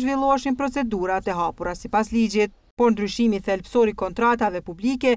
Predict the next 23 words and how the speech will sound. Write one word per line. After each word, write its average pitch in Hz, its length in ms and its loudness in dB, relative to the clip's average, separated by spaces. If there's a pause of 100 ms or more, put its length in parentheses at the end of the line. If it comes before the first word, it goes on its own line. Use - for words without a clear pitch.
ka 233 160 2
rezultuar 254 580 2
me 277 140 2
humbje 254 300 2
financiare 254 680 0
për 185 200 -6
vitin 196 340 -8
dy 202 160 2
mijë 190 160 0
e - 60 -20
katërmbëdhjetë 185 580 -2 (100)
për 208 220 0
komunën 254 480 2 (160)
në 220 140 2
vlerë 254 320 0
prej 269 200 0
tridhjetë 269 380 -2
e 269 120 -2
tre 277 140 2
mijë 196 280 0
e 165 100 -8
gjashtqind 190 480 -2
euro, 202 300 4